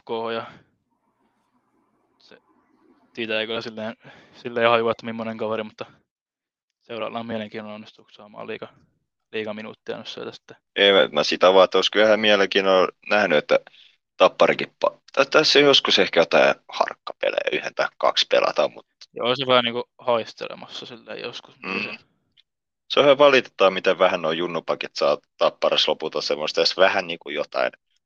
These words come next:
Speaker 2: paikan tynkää näyttää, et
Speaker 1: Niin se on pakeilla ollut kyllä aika harvinaista, että hyök-, hyökkäjät nyt on ihan hyviä
Speaker 2: Mm.
Speaker 1: käyttänytkin niitä näytön paikkaa, mut pakis-, pakistossa on jotenkin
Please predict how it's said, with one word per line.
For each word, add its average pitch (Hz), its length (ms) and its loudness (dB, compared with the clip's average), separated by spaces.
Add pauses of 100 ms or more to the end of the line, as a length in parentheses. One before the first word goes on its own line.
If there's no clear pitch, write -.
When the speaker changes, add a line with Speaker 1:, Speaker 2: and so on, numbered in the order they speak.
(140)
Speaker 2:
paikan 78 400 0
tynkää 58 400 -4
näyttää, 60 520 -6 (120)
et - 240 -20 (1120)
Speaker 1:
Niin 120 100 -10
se 123 40 -6
on 117 80 -8
pakeilla 120 360 -4
ollut 120 160 -8
kyllä 117 140 -6
aika 113 120 -6
harvinaista, 117 480 -4
että - 140 -14
hyök-, 120 200 -10
hyökkäjät 127 460 -6
nyt - 160 -14
on 120 220 -10
ihan 113 140 -14
hyviä 113 240 -10
Speaker 2:
Mm. 95 280 -6 (180)
Speaker 1:
käyttänytkin 117 500 -14
niitä 120 180 -10 (120)
näytön 117 280 -8
paikkaa, 113 260 -6
mut 110 80 -18
pakis-, 117 400 -8
pakistossa 123 480 -14
on 113 60 -10
jotenkin 113 220 -16